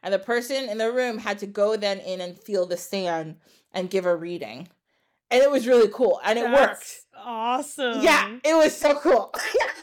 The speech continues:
Speaker 1: That was one of my, that's one of my favorite ways that I've learned how to read. Okay, divination is so vast. There's so many different ways,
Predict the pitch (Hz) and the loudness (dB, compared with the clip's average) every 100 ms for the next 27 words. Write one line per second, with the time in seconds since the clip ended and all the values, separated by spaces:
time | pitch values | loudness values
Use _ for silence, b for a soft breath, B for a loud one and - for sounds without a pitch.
0 | 605 - 508 - 554 622 659 659 587 - | -6 -2 -4 0 -2 -2 -6 -6 -10 -10
1 | B B B B B B B 381 311 311 | B B B B B B B 0 4 4
2 | 349 320 311 311 311 269 220 277 - 427 | 4 2 2 2 0 -4 0 0 0 -4
3 | 453 453 392 - 254 262 262 - 202 214 | -4 -2 -2 -2 -2 2 0 0 0 2
4 | 226 262 247 220 208 202 196 247 220 190 | 2 0 -2 0 0 -2 -4 -4 -2 -2
5 | 190 190 185 202 208 _ b b - 240 | -2 -6 -6 -8 -10 _ b b -4 -2
6 | 196 185 233 240 440 554 277 214 - 180 | -2 -6 -10 -6 0 2 2 -2 -4 -6
7 | 185 180 190 185 180 - - 208 185 175 | -6 -6 -2 -2 -2 -14 -4 0 4 4
8 | 175 180 170 147 - - - 170 202 - | 4 0 -2 -2 -6 -18 -10 -8 -8 -8
9 | - 208 190 190 185 185 170 160 165 160 | -4 -4 -2 -6 -10 -12 -14 -10 -8 -6
10 | 190 269 | -6 -8